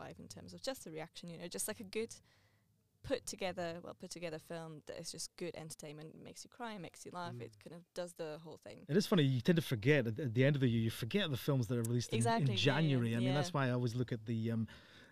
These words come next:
Speaker 3: the, the F D A website, the Film Distributors Association
Speaker 1: Right.
Speaker 3: website, to see what's been released when. And, you know, there are some films where you think, "Wow, is, that seemed like two or three years
Speaker 2: Yeah,
Speaker 3: ago,"
Speaker 1: Right.
Speaker 3: but, but it was only
Speaker 2: yeah, yeah.
Speaker 3: January.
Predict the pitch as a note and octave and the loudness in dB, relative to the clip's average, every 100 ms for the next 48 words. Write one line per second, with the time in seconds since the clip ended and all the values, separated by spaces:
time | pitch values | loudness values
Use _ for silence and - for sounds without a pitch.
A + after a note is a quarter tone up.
0 | - A2+ A2 G#2+ A2+ B2 - B2 C3+ C3+ | -8 -2 0 2 2 2 4 4 6 6
1 | C#3 - E3 D#3 C3 - C#3 A#2 - C3+ | 4 2 0 0 -4 0 2 2 2 0
2 | B2 A#2+ - C3 - C3+ C3+ E3+ E3 - | 2 0 0 -2 0 2 4 2 0 -2
3 | - - F3 F3+ - F3+ D#3+ - - C#3 | -10 -10 2 4 6 4 2 0 -2 0
4 | A#2 C3 C3 C#3+ B2 B2 B2 - C3+ C3+ | 2 2 2 2 2 4 2 0 0 0
5 | C#3 B2+ A#2 - - - G#3+ E3 C#3 G#3+ | 0 0 -2 -4 -20 -2 4 6 6 4
6 | - D3+ C3 A2+ G#2+ A2+ A2 F#2+ F3 G2 | 4 2 2 2 0 -2 -4 -2 -2 -2
7 | G2 - - F#3 - C3+ B2 - - F#3+ | -6 -8 -10 -6 -2 0 0 0 6 6
8 | G3+ A3+ D#4 C4+ B3 A3 B3+ C4+ - - | 8 6 6 6 8 8 8 6 4 6
9 | G3 G3 G#3 G#3 E3+ E3 - E3+ G#3 F3+ | 10 10 12 10 8 0 2 2 4 4
10 | A#2+ | 2